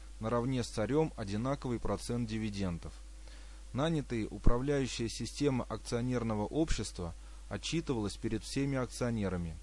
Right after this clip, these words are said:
Решения по важным вопросам принимали в зависимости от количества акций в тех или иных руках. Таким образом, все произведенные акционерным обществом, как и ранее указанными структурами, товары –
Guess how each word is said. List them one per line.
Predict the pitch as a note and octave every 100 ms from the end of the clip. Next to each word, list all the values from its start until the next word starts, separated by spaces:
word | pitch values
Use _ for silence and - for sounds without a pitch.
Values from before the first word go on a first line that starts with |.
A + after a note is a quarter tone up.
| - - - - - -
Решения | - A#2+ - D#3+ D#3+ C3 G2
по | A2+
важным | A#2 C#3+ B2 A2+
вопросам | G#2 G2+ C3+ D#3+ - G#2
принимали | G#2+ G#2 A2 C#3 C#3+
в | G2
зависимости | G#2 A2+ D#3 - G#2+ - - -
от | C3
количества | - A#2 B2 A#2+ G2+ - G2
акций | - D3 - G2
в | -
тех | - C#3 -
или | A2+ G2+
иных | G2+ B2 B2
руках. | A#2 - F2+ D#2+ - - - - - - - - - -
Таким | - A#2 D#3+ D#3+
образом, | D#3 C#3 A#2 F#2+ F#2 -
все | - D#3
произведенные | D3+ B2+ G#2+ A2+ A#2+ C#3 C#3 A#2 G2
акционерным | G#2 G2 - B2 C3+ B2+ G#2+ G2+
обществом, | C#3 C#3 - - - F#2+ F2 -
как | B2+ A#2
и | C3
ранее | C3 B2+ A#2+
указанными | A2 B2+ A#2+ A2 G#2+ G#2
структурами, | - A#2+ - B2+ A2+ G#2
товары – | F#2 G#2+ A2+ D3 D3 E2+